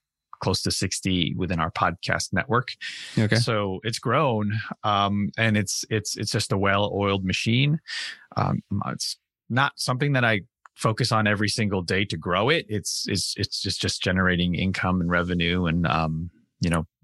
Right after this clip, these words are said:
Speaker 1: building on its own slowly. But, um, my focus will be soon, now that I have a, a, an insanely voracious and passionate operator, integrator.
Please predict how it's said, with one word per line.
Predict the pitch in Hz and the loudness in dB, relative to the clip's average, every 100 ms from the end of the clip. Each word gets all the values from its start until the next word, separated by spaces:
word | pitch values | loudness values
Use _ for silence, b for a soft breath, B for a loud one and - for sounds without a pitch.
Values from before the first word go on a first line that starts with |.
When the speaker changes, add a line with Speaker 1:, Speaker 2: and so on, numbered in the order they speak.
| 95 | -6
Speaker 1:
building | 98 92 95 90 73 69 | 0 2 2 0 -2 -2
on | 92 | -2
its | 85 90 | 0 0
own | 92 98 107 104 | 2 2 0 -2
slowly. | - 95 101 117 131 | -2 0 2 2 0
But, | 117 92 87 95 | 2 0 0 0
um, | 82 82 - - _ _ _ _ | -2 -2 -8 -14 _ _ _ _
my | - 135 | 0 2
focus | 160 131 117 | 2 0 0
will | 120 | 0
be | 107 104 | 0 -2
soon, | - - - 147 139 92 98 98 B B B B B | -2 -4 0 2 4 2 0 -2 B B B B B
now | - | 0
that | 101 | 2
I | 98 | 4
have | 98 98 | 2 2
a, | 95 - | 0 -2
a, | |
an | - - | -6 -6
insanely | - 90 87 90 117 107 87 80 78 - - _ | -6 -4 -4 -2 2 2 4 2 2 -2 -8 _
voracious | 95 87 92 90 90 87 - 87 - - - - _ - | -10 -6 -2 0 2 0 0 -2 -2 -6 -10 -16 _ -6
and | 98 | -2
passionate | 101 87 - 101 85 - _ _ | 0 0 0 -2 -2 -4 _ _
operator, | 90 87 95 101 110 117 120 - | -2 0 0 2 2 2 0 -4
integrator. | 95 107 101 110 117 123 | -4 -2 0 2 2 2